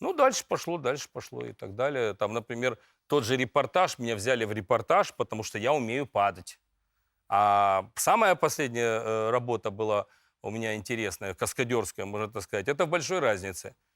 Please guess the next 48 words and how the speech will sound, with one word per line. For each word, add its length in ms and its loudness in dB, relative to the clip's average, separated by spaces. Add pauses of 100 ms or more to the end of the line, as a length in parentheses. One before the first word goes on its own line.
(240)
Никто 360 0
не 120 -2
знал, 240 0
что 120 -8
я 100 -2
умею 300 -6
падать. 480 -10 (400)
Дима 380 0
Дьяченко, 560 0
который, 380 -2
э, 380 -4
«О 40 -2
чём 200 -6
говорят 300 -2
мужчины», 500 -2
«Кухня» 400 -4
и 40 -8
так 180 -6
далее – 280 0 (480)
я 140 4
так 140 0
понял, 220 2
что 120 0
он 100 -2
не 100 -4
знал, 300 -2
что, 380 -6
что 120 -6
я 100 -2
умею, 380 -4 (520)
ну, 180 -8
что-то 260 -8
делать, 340 -6
типа 240 -10
такого. 360 -12 (380)
Но 140 4
у 40 2
меня 200 2
по 140 2
сценарию 340 2
написано 420 -2
было, 160 2
с-, 120 -6
э, 280 6
сумасшедший 540 2
профессор 560 2
читает 520 4
формулу 560 2